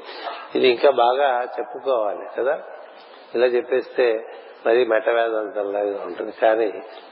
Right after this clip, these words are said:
మనకి ఇప్పుడు ఇంకా సమయం దగ్గరగా అవుతుంది కాబట్టి, ఇది మనకి పై తరగతి దీనికి కొనసాగుతుంది కాబట్టి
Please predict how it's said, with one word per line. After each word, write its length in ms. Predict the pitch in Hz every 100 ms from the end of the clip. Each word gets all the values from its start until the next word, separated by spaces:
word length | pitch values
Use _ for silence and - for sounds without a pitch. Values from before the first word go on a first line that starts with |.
| - -
మనకి 240 | 113 104
ఇప్పుడు 200 | 104 113
ఇంకా 300 | 104 101 147 - - - -
సమయం 380 | - 101 120 117 113 - 104
దగ్గరగా 400 | 95 107 117 120
అవుతుంది 460 | 98 101 120 117 117
కాబట్టి, 560 | 117 120 - 156 156 - - - - - - - - - - - - - - -
ఇది 160 | 131 143
మనకి 360 | 135 135 120 110
పై 140 | 117 127
తరగతి 380 | 135 139 139 131
దీనికి 640 | 135 131 123 123 107 95 - - - - - - - - - - - - - - - - -
కొనసాగుతుంది 760 | 107 120 127 139 135 139 131 131
కాబట్టి 580 | 127 127 147 147 117